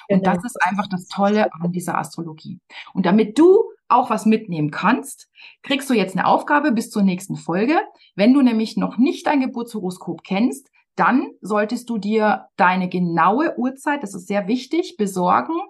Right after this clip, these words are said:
Speaker 1: entweder von deiner Mama oder deinem Papa, wenn die das noch genau wissen, oder wenn du es nicht in deiner Geburtsurkunde findest,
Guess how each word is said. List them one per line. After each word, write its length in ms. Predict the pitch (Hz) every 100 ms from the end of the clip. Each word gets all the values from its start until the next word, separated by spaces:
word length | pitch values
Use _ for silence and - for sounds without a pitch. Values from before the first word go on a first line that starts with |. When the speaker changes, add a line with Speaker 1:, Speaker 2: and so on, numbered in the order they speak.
| _
Speaker 1:
entweder 460 | - 254 214 240 320
von 200 | 330 226
deiner 200 | 202 190
Mama 360 | 160 151 240 -
oder 160 | 220
deinem 160 | 185 160
Papa, 320 | 175 202 294
wenn 100 | 208
die 80 | 190
das 160 | 190 185
noch 160 | 180
genau 320 | - 165 143
wissen, 360 | 143 208 - 339 - - - _
oder 280 | 269 339 339
wenn 120 | 262
du 40 | 226
es 100 | 226
nicht 280 | 247 339
in 140 | - 233
deiner 340 | 208 190 185 -
Geburtsurkunde 840 | 190 208 311 320 269 247 247 247
findest, 460 | - 202 202 196